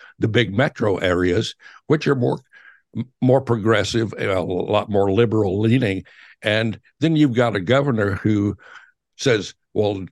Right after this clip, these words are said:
the big guys here, the big, uh, metro areas can't be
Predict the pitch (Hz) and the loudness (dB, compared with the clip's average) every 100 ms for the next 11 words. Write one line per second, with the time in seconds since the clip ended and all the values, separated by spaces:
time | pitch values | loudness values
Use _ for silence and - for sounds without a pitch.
0 | - 127 147 196 127 117 98 107 90 107 | -4 0 2 2 0 0 0 -2 -2 0
1 | 104 143 110 98 98 165 117 107 101 104 | 2 0 -2 -2 -2 -2 -2 -4 -2 -4
2 | - 113 98 107 104 98 - 139 139 - | -2 0 0 0 0 -2 -4 -4 -4 -6
3 | 98 107 113 104 104 | -2 0 2 0 -2